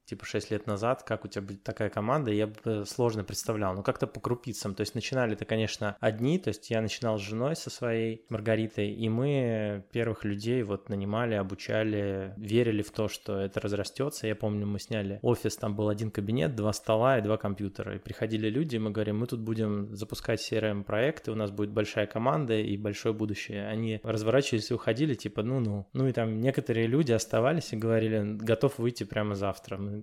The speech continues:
ну вот, типа, "Давай начинать". Первых людей вот буквально просто затягивали, а потом уже года через три команда стала подтягиваться сама. То есть, э, уже не такой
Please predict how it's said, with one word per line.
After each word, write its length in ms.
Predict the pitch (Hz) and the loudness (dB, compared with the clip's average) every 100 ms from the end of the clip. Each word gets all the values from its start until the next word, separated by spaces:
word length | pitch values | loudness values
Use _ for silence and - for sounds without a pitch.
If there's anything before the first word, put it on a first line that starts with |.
| - | -8
ну 180 | 117 113 | -6 -4
вот, 200 | 101 - | -6 -8
типа, 260 | 101 - | -12 -8
"Давай 260 | 101 104 113 | -2 2 4
начинать". 520 | 104 - 101 92 - - | 2 -2 -4 -4 -8 4
Первых 380 | 131 135 117 - | 8 8 6 4
людей 380 | 117 117 117 107 | 2 4 4 4
вот 280 | 104 - | 2 -2
буквально 600 | 113 104 104 117 110 104 | -6 -4 0 2 4 0
просто 340 | 98 104 - 101 | -2 -4 -4 -4
затягивали, 800 | 104 - 170 151 117 104 104 101 | 0 2 2 4 2 2 0 -2
а 220 | 110 101 98 | -4 -4 -2
потом 600 | 104 - 151 151 131 - _ | -2 2 2 2 -2 -10 _
уже 200 | 127 104 | -4 -2
года 220 | 110 113 104 | 2 2 0
через 280 | - 104 - | -2 -4 -2
три 240 | 135 185 | 2 2
команда 500 | 196 107 123 143 113 | 2 0 0 0 -2
стала 540 | - - 113 117 107 | -2 0 2 2 0
подтягиваться 840 | 110 - 107 - 110 107 104 - - | -2 -6 -4 -2 0 0 -4 -6 -10
сама. 400 | - 110 101 90 | -4 0 0 -4
То 120 | - | -6
есть, 280 | 92 - - | -8 -6 -4
э, 360 | 104 101 101 101 | -2 -2 -4 -4
уже 220 | 104 107 | -4 -2
не 120 | 107 | -2
такой 420 | 104 113 117 104 | -2 0 0 0